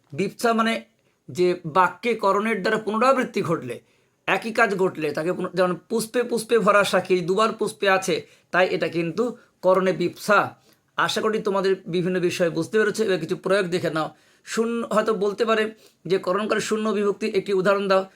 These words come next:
খাতায় লিখে রাখো। কলম দিয়ে লিখলেন, এটা মুখস্থ রাখতে হবে। কলমের শূন্য বিভক্তি দ্বারা বুঝিয়েছে। এই দিয়ে একটি উদাহরণ দিতে বলবে, কোদালে মাটি কাদা যায়, তাহলে কোদাল প্লাস এ, এই বিভক্তি আছে এবং দ্বারা বুঝিয়েছে। আচ্ছা, তে বিভক্তি উদাহরণ দাও,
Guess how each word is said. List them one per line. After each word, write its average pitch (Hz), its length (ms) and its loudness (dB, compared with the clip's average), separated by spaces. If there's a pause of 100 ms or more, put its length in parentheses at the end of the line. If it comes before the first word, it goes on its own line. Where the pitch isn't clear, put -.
(160)
খাতায় 170 260 -2
লিখে 180 220 0
রাখো। 196 300 2 (340)
কলম 233 400 2
দিয়ে 233 140 -2
লিখলেন, 185 500 0 (260)
এটা 180 120 2
মুখস্থ 208 360 -2
রাখতে 185 240 0
হবে। - 80 -4
কলমের 185 240 -2
শূন্য 220 280 -2
বিভক্তি 220 440 0 (280)
দ্বারা 170 260 4
বুঝিয়েছে। 196 540 0 (340)
এই 208 160 6
দিয়ে 240 180 2
একটি - 160 -2
উদাহরণ 226 300 2
দিতে 220 140 2
বলবে, 180 380 0 (320)
কোদালে 214 380 2
মাটি 202 320 0
কাদা 196 280 2
যায়, 175 280 2 (200)
তাহলে 175 180 -4 (100)
কোদাল 233 300 2
প্লাস 226 360 2
এ, 202 120 4
এই 190 200 2
বিভক্তি 220 400 2
আছে 214 240 0
এবং 202 200 -2
দ্বারা 185 220 4
বুঝিয়েছে। 202 540 -2 (480)
আচ্ছা, 175 280 0 (220)
তে 226 160 4
বিভক্তি 254 320 0
উদাহরণ 226 300 4
দাও, 175 240 2